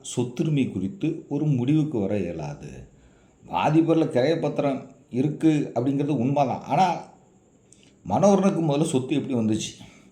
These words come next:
தாயம்மாளுக்கு எப்படி சொத்து வந்துச்சு? இந்த வாதினோட தகப்பனார் பவுஸ் வீராசாமிக்கு எப்படி வந்துச்சு?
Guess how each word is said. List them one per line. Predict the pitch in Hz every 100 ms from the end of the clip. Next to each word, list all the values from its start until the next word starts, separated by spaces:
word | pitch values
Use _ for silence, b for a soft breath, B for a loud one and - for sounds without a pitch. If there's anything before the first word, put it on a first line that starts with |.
| B -
தாயம்மாளுக்கு | - - 190 190 196 185 160
எப்படி | 151 156
சொத்து | - 110 131
வந்துச்சு? | 113 101 101 - - - _ _ _ _ _ _ _ _ _ _ -
இந்த | 131
வாதினோட | 117 127 180 185 175
தகப்பனார் | 135 165 170 165 156
பவுஸ் | - 151 190
வீராசாமிக்கு | 175 170 160 156 151 156
எப்படி | 156 - 151
வந்துச்சு? | 131 131 107